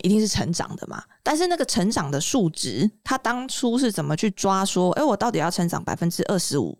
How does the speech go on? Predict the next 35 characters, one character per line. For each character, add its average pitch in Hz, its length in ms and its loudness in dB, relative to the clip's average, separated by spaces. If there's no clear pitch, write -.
如 - 100 2
果 208 80 4
在 190 260 0
大 190 160 0
环 170 180 0
境 175 220 2
都 156 220 0
是 175 160 0
OK 170 360 0
的 139 140 -6
状 - 180 -4
态 175 160 0
之 - 200 -2
下， - 120 0
还 180 120 2
是 208 120 2
说 180 280 2
我 185 80 -2
到 196 140 0
底 175 100 2
是 - 60 0
要 170 180 0
成 151 240 -2
长 139 180 0
百 147 140 0
分 165 120 4
之 180 220 2
五 143 160 0
十， - 420 0
还 175 140 2
是 202 80 4
我 185 100 4
到 185 140 2
底 151 40 2
要 151 120 2